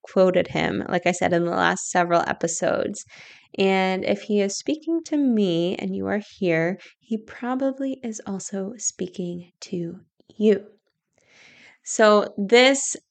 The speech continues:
this quote really resonates with our topic today of honing concentration to master your craft. It is said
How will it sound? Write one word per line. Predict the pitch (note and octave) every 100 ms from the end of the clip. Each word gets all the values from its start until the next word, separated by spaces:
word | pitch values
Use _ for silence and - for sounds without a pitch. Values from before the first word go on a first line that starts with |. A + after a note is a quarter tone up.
| - _ _ _ -
this | B3 B3 -
quote | - - - B3+ G#3+ - - -
really | G#3+ A3 A#3+ B3+ B3+ -
resonates | G3 F#3+ F#3+ F#3+ G3 F3+ F3+ - -
with | G3+ F#3 F3+ F3 -
our | F3+
topic | E3+ - - - - -
today | - F3 F3 F#3 -
of | F#3+ F#3 - - - - _
honing | - A#3 C4 C#4+ C#4+ C#4 D4 _
concentration | - G#3 G3+ G#3+ G3+ F3 E3+ - F3 F3+ A#3 -
to | - F#3+ F#3 F#3 - _ _
master | G3 F3+ F3+ F3+ - - F3+ F3 -
your | F#3 E3+ E3+ - - -
craft. | - - - G3+ _ _ _ _ _ _ _ _ _ _ _ _ _ _ _ _ _ _ _ _ _ _ _
It | A#3 B3+
is | C4 B3 -
said | - - D#4 C#4 F3+ F#3+